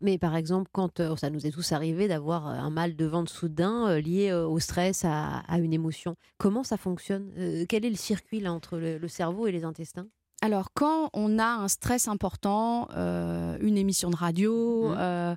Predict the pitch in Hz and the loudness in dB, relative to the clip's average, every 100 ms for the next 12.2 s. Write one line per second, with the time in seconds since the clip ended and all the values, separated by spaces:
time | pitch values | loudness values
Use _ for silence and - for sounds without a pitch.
0 | - 180 175 - 180 170 170 170 - - | -4 -6 -6 -6 -6 -4 -2 -4 -8 -12
1 | - - 208 220 220 220 254 269 208 - | -10 -2 2 2 0 0 -2 -2 -4 0
2 | 247 247 277 - 202 196 233 254 214 196 | 2 2 0 -2 0 2 0 2 0 2
3 | 175 170 - 175 160 175 - _ _ _ | 0 0 -4 -2 -2 -2 -4 _ _ _
4 | _ 208 170 175 165 202 262 202 - 202 | _ -2 0 2 2 2 2 0 -2 -2
5 | 190 247 285 - 190 220 214 233 302 247 | 2 2 0 -2 0 4 4 4 2 0
6 | 170 - - - - 185 180 175 170 165 | -4 -10 -20 -20 -6 -2 0 0 0 0
7 | 170 180 - 269 254 240 220 262 262 _ | -2 -4 0 2 4 2 2 -2 -2 _
8 | 233 226 196 170 165 - - 185 180 214 | 0 0 -2 -4 -4 -8 0 0 2 0
9 | 208 170 - - - 196 190 170 - 165 | 0 -2 -4 -6 -2 0 0 -2 -4 -4
10 | 160 - 190 190 - 202 180 170 165 - | -4 -2 -2 -4 -4 -4 -4 -2 -4 -8
11 | - - 175 170 - 262 - 202 196 196 | -10 -4 -2 -2 -4 -6 -2 0 2 2
12 | 226 262 | 2 2